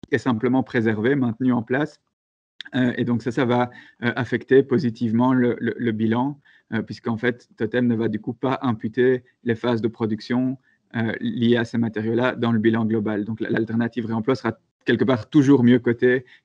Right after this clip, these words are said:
que, euh, l'alternative, euh, neuve. Euh, voilà, en France, il existe aussi un, un, un label qui est en train de se développer, le lab-,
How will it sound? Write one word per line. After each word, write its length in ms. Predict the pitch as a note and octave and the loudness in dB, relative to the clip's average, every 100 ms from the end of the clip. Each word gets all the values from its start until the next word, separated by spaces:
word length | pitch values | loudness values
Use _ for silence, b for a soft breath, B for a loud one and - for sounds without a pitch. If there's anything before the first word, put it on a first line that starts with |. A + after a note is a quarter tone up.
| - | -2
que, 260 | A#2+ A#2 - | 0 0 -2
euh, 180 | A#2 A2+ | -6 -2
l'alternative, 880 | A#2+ A2+ A2+ A2+ A2+ - A#2 A2 - | -2 -2 -2 -2 -2 -2 -2 -2 -6
euh, 180 | A#2+ A2+ - - | -6 -6 -6 -6
neuve. 440 | B2 A#2 A2 A2 G#2+ _ b b b b b b b _ - | 0 2 0 -4 -10 _ b b b b b b b _ -4
Euh, 300 | A#2 A2+ A2 - - _ _ _ _ _ - | -2 0 -2 -8 -20 _ _ _ _ _ -4
voilà, 380 | B2 A#2 A2 A#2 | 2 2 2 -2
en 100 | A2+ | -4
France, 360 | - B2+ B2 | 0 0 2
il 80 | A#2+ | 0
existe 240 | A2+ A2+ | 0 0
aussi 280 | B2 A#2 B2+ | -2 2 2
un, 100 | B2+ - | 2 -2
un, 120 | A#2+ | -4
un 80 | B2 | -2
label 320 | A#2 A2+ C3 | 0 2 0
qui 80 | B2 | 0
est 40 | A#2+ | -4
en 40 | |
train 160 | A#2+ A#2 | -2 -6
de 40 | |
se 80 | A2+ | -2
développer, 500 | A2+ A2 A2+ A2 C3 | -2 0 0 0 0
le 80 | A#2+ | 0
lab-, 220 | A#2 | -2